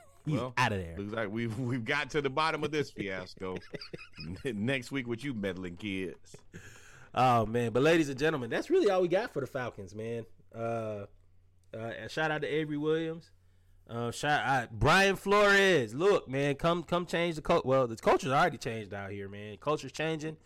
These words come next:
Speaker 2: We have a lot of young pieces on offense and defense. Have a top-tier corner. Have a rising linebacker.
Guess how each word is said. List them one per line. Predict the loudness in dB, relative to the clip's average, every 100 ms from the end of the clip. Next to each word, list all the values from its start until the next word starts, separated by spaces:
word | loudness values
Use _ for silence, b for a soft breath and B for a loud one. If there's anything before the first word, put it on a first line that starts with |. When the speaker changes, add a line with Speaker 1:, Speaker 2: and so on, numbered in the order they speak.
| b b b b
Speaker 2:
We | -2
have | 0
a |
lot | 2 4 4
of | 4
young | 4 4 2
pieces | -4 -4 -4 -2
on | 0 2
offense | 4 2 2 -4 -6 -6
and | -2 0 2
defense. | 0 -2 -2 -2 -4 -16 b b b
Have | -6
a | 0
top-tier | 2 2 2 2 0
corner. | 0 0 0 2 -2 -6 b b
Have | b -4 -4 -6
a | -4 -4 -2
rising | 2 4 4 2
linebacker. | 2 4 4 4 4 4 0 -4